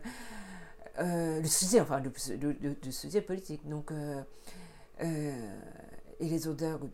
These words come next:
de tabou existent aussi. Donc, euh,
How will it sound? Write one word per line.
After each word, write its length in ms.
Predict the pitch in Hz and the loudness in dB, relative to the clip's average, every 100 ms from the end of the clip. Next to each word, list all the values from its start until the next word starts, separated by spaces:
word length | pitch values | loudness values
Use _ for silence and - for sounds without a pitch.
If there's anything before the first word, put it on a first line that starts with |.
| - - | -10 -4
de 140 | 143 | -4
tabou 480 | - 185 170 196 294 | 0 2 2 2 2
existent 680 | 196 131 131 127 131 - 113 | 2 0 -6 -6 -8 -8 -8
aussi. 320 | 120 - 117 | -8 -8 -8
Donc, 360 | 120 127 131 - | -8 -8 -8 -6
euh, 1000 | 135 131 131 127 95 85 78 82 - | -6 -4 -6 -6 -6 -6 -6 -8 -8